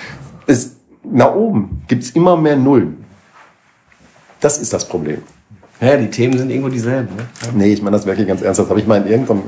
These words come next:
Speaker 1: so einem Inter-, ich finde mal irgendwann, glaub ich, ey, Freunde, ganz lange her, <laughs> habe ich mal behauptet, äh, es ist immer dasselbe.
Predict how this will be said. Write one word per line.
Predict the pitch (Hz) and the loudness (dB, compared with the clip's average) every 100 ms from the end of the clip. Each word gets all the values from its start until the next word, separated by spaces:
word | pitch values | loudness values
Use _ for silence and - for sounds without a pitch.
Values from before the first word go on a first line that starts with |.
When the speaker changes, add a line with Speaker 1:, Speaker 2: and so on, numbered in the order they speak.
| - | -8
Speaker 1:
so | - | -8
einem | 98 - | -8 -8
Inter-, | 104 104 - | -4 -4 -4
ich | 107 | -10
finde | - 117 | -2 0
mal | 113 98 | 2 -2
irgendwann, | 117 113 98 | -4 -4 -4
glaub | 101 | -6
ich, | - - - | -10 -18 -12
ey, | - | -10
Freunde, | - 95 98 80 - - | -2 0 0 -4 -10 -6
ganz | - | -2
lange | 92 95 | -2 0
her, | 90 78 - 208 - | 0 -2 -4 -6 -2
<laughs> | - - - - | -4 -4 -12 -4
habe | 113 | 0
ich | 123 | 2
mal | 117 110 110 | 2 2 0
behauptet, | 95 98 123 120 - - - - _ _ | 2 2 2 0 -2 -16 -20 -20 _ _
äh, | 90 95 95 | 2 4 2
es | - | 0
ist | 135 156 | 0 2
immer | 180 | 4
dasselbe. | 170 147 143 82 | 4 2 2 -2